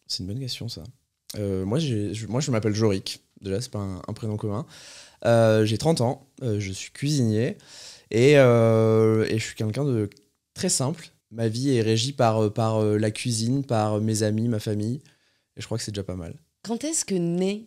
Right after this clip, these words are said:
Speaker 2: ton goût pour la cuisine ?
Speaker 1: Euh, la cuisine, elle arrive très, très tôt dans ma vie. Déjà, j'ai une famille d'épicuriens, tu vois, où on passe des heures à table, où il faut absolument quatre desserts, sinon, s'il y en a que trois, c'est pas assez.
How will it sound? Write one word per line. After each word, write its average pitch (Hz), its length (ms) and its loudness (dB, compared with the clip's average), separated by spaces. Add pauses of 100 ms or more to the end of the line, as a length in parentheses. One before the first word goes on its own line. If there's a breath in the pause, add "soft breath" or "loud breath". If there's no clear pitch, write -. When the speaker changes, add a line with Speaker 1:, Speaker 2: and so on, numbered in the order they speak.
(160)
Speaker 2:
ton 160 160 -6
goût 151 400 -6
pour 156 100 -14
la 139 80 -8
cuisine ? 131 520 -12 (260)
Speaker 1:
Euh, 110 880 4
la 117 140 2
cuisine, 156 320 -4
elle 147 120 4
arrive 113 160 4
très, - 260 -2
très 147 180 0
tôt 143 140 0
dans 131 120 2
ma 127 120 4
vie. 135 140 -2
Déjà, 123 220 2
j'ai 117 140 -2
une 113 80 0
famille 117 280 0
d'épicuriens, 120 800 2
tu 117 140 -6
vois, 110 240 2
où 110 400 0
on 104 100 -2
passe 107 200 0
des 110 220 0
heures 120 140 4
à 113 80 2
table, 123 260 2
où 113 80 0
il 104 80 -4
faut 113 160 -4
absolument 110 520 -2
quatre 110 200 -2
desserts, 113 360 0
sinon, 110 400 -2
s'il 101 140 -2
y 107 40 -4
en - 20 -4
a 104 60 -4
que 104 60 -10
trois, 113 200 -4
c'est 110 140 -2
pas 104 140 -2
assez. 117 300 -2